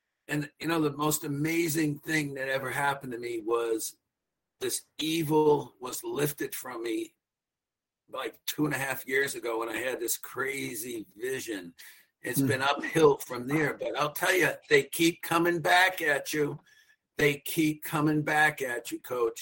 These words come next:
Speaker 2: Sure. Yeah, gotta close the door. Gotta close the door. That's right. That's right.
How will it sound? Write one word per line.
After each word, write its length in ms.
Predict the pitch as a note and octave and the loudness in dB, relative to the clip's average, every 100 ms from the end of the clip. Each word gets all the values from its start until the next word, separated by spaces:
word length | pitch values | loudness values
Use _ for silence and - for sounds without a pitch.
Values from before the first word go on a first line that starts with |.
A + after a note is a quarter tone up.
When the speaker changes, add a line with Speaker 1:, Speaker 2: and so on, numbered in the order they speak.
| - | 0
Speaker 2:
Sure. 320 | - F3 - - | 6 8 6 6
Yeah, 160 | E3+ C4+ | 6 12
gotta 200 | G3+ F#3 | 12 12
close 240 | F#3+ G#3 | 12 12
the 80 | A3 | 12
door. 380 | B3 C#4 B3 - | 12 12 12 8
Gotta 160 | - G3 | 12 12
close 300 | F#3 G#3 G#3 | 12 12 12
the 80 | F#3 | 8
door. 380 | F#3 B3 G3 - _ _ _ | 8 8 6 0 _ _ _
That's 160 | D#3 G#3+ | 2 8
right. 260 | B3+ A#3 - | 8 8 4
That's 160 | F#3+ A3 | 2 8
right. 260 | A#3 A3 | 8 8